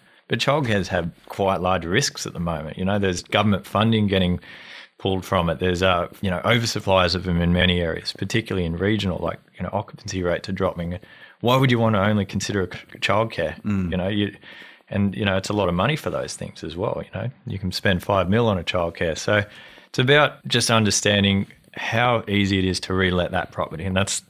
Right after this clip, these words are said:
Speaker 1: a nice basic thing. If you think it's gonna be hard to get a new tenant and it's your first property, probably don't buy it.
Speaker 2: Mm.
Speaker 1: So it's always, uh, keep it simple, but it goes a lot beyond that. You know, you've gotta get the right yield, right price. It's gotta be the right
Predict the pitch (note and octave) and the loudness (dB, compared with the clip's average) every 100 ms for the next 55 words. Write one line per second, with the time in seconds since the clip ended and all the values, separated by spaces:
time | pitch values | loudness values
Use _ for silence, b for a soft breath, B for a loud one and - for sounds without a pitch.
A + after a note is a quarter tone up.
0 | - A#2+ A2 F#2+ - - F#2 F#2 - - | -2 4 4 2 -2 -2 0 -2 -6 -4
1 | E2+ F2 F2+ A#2+ C3 C#3+ C#3+ A2 A2 G#2 | -4 -4 -2 2 2 4 2 2 2 2
2 | F#2 - G2 G2 G2+ F#2+ F2+ F2 - G2 | 0 -2 0 0 0 0 2 0 0 -2
3 | C3+ E3 b b b b b b - G#2 | -2 -6 b b b b b b -2 0
4 | F2+ F#2 - G#2 F2 - G#2 A#2+ B2+ B2+ | 0 -2 2 2 2 0 -2 0 -2 -2
5 | A2+ F2+ E2 D#2+ F2+ D#2+ - - F#2+ F2 | 0 0 -2 -2 -2 -4 -10 -8 -4 -4
6 | D#2+ _ _ _ - F#2 F2+ A#2+ A2+ G2+ | -8 _ _ _ -6 -6 -2 0 2 4
7 | F#2+ F2+ - C3+ F2+ - G#2 - D#3 G#2+ | 2 0 0 -2 0 0 0 0 0 2
8 | G2 - B B B B B - G2 G#2+ | 0 -2 B B B B B -6 0 2
9 | G#2 G2 G2+ E2+ G2+ G2 F#2+ F#2 F2 D#2+ | 2 4 2 0 -2 2 2 2 0 -2
10 | F2+ F2 F2+ F#2+ F2+ F2 F#2 F#2 E2 F#2+ | -2 -2 0 0 0 -2 0 0 2 2
11 | F#2 F#2 F2+ - G2+ F#2+ F#2+ - - - | 2 0 -2 0 2 4 4 0 -6 -6
12 | F2+ F2+ F2 F2+ | -4 0 2 2